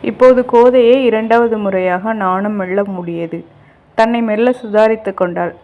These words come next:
"அது சரி ஹரி, நான் வந்ததும் தெரியாம கூப்பிட்டதும் காதில் விழாமல் அப்படி எதை பத்திடா நீ யோசிச்சுட்டு இருந்த?" "ம்,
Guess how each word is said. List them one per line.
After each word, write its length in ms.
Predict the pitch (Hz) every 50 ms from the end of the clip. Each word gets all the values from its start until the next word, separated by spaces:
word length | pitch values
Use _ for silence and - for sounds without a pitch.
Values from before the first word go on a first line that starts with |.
| _
"அது 240 | _ - 196 196 196
சரி 320 | - - 247 240 254 254 240
ஹரி, 300 | 220 196 196 214 233 240
நான் 220 | 220 202 196 196
வந்ததும் 480 | 190 185 185 190 208 220 233 247 254 254
தெரியாம 520 | - 196 185 190 196 208 214 226 226 220 -
கூப்பிட்டதும் 540 | 214 208 208 208 202 - 196 190 202 226 240
காதில் 360 | - 196 190 190 190 208 208
விழாமல் 400 | 202 190 185 180 185 202 214 220
அப்படி 260 | 214 214 208 190 175
எதை 160 | 180 180 196
பத்திடா 440 | 214 - 233 226 226 220 202 214 233
நீ 180 | 247 240 214 190
யோசிச்சுட்டு 380 | 185 202 - - - 202 196
இருந்த?" 400 | 180 180 175 175 175 185 185 175 - - _ _ _ - _ - - - _ _ _ _
"ம், 220 | - 226 240 247